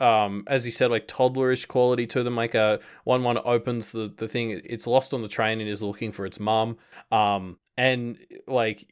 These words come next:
it's just, it's just a cu-, cute and adorable and, um, at, at times terrifying little, little adorable spherical robot.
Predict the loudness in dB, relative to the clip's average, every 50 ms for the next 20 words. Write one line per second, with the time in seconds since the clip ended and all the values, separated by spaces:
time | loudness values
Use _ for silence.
0 | _ -6 -6 -6 -6 -12 -4 0 0 0 0 -2 -8 -12 _ -4 -4 -4 -4 -4
1 | -4 -4 -4 -2 -4 -6 -6 -8 -14 -18 -18 _ -14 -4 0 2 2 2 0 -2
2 | -2 -2 0 0 0 2 4 6 6 6 4 4 4 4 4 4 2 2 2 2
3 | 2 2 2 2 -2 -4 -6 -8 -10 -14 -18 _ _ _ _ _ 4 4 4 4
4 | 2 0 -2 -4 -6 -8 -10 _ _ _ _ _ _ 0 0 0 -2 _ _ _
5 | -4 -4 -4 -4 0 2 2 2 2 0 -4 -6 -10 -4 0 4 4 4 4 2
6 | 2 2 2 4 2 0 0 0 0 0 -2 -2 -4 -6 -10 -8 -6 -4 -4 -4
7 | -4 -6 -12 -12 _ -6 -2 0 2 2 2 2 0 -2 -4 -4 -8 -16 _ _
8 | _ _ -16 -8 -4 0 0 2 2 0 0 0 0 0 0 -2 -6 -8 -10